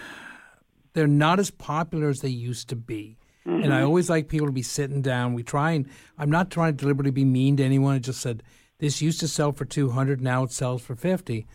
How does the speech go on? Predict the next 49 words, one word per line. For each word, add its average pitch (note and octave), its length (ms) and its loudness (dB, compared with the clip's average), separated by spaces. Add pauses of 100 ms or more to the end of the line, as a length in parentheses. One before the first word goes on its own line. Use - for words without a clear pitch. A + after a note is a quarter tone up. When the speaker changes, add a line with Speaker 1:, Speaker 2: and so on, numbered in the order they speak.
(240)
Speaker 2:
Mm-hmm. D#3+ 360 -2
Speaker 1:
And C#3 460 2
you E3+ 160 2
know F3+ 80 4
what E3 80 4
I D3+ 60 4
mean? B2+ 300 2
You, D3+ 180 -4
you, C3+ 220 -10
like, C3+ 160 -2
if C3+ 100 -2
you F#3+ 100 4
bought E3+ 240 2
a C#3+ 60 2
Dalton C3+ 420 0
in B2+ 140 0
nineteen B2 480 0
seventy, B2 400 -2
you A2 100 -6
paid A2+ 300 -6
three C3+ 300 -4
hundred C3 240 -2
dollars A2 440 -2 (380)
for B2+ 100 -4
the A#2 160 -2
ugliest C3 440 -2
Daltons A#2 420 -4
in A2 80 0
the A2 80 -2
world. G#2+ 460 -2
Speaker 2:
<laughs> - 60 -2 (580)
Speaker 1:
And D#3+ 100 6
no D3+ 60 6
matter D#3+ 220 4
what D3+ 260 2
it D#3 120 -2
was, C3 280 0
you B2 60 -2
had A#2 140 -4
to A#2 60 -12
pay A2+ 180 -6
three A2 240 -6
hundred G2+ 200 -4
dollars G#2+ 300 -2
for G#2 280 -10
it. - 80 -14 (260)
Speaker 2:
Yeah. B2+ 180 -4
Speaker 1:
And C#3 240 4
now C#3+ 540 2